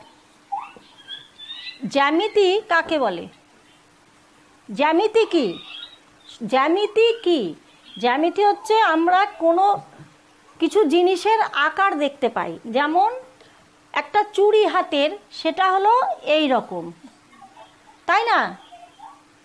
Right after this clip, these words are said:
তারপরে এই যে ব্ল্যাকবোর্ডটা দেখছি, সেটা কিন্তু এরকম, তাই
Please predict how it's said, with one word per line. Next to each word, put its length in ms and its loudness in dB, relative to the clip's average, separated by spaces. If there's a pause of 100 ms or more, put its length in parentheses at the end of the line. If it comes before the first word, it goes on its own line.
(720)
তারপরে 240 0 (160)
এই 160 4
যে 80 2 (120)
ব্ল্যাকবোর্ডটা 640 0 (120)
দেখছি, 340 -6 (540)
সেটা 300 -6 (100)
কিন্তু 320 -4 (960)
এরকম, 420 0 (2000)
তাই 160 0